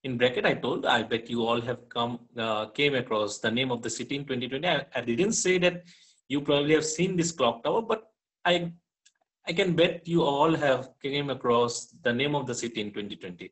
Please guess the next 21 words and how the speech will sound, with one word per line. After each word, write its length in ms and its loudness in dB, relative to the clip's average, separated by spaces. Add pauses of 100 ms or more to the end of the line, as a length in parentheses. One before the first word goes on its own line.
(400)
So 200 -2
some 240 -4
specific 520 -4
reason 460 -4 (320)
behind 360 -6
that. 220 -4 (280)
So 100 0
identify 480 2
the 100 2
city 300 -8
where 140 4
this 240 -4
clock 220 -6
tower 200 4
is 160 0
located. 360 -2 (3750)
So 640 -4 (1400)
I 120 -6
just 460 0
name 360 -2
the 240 -4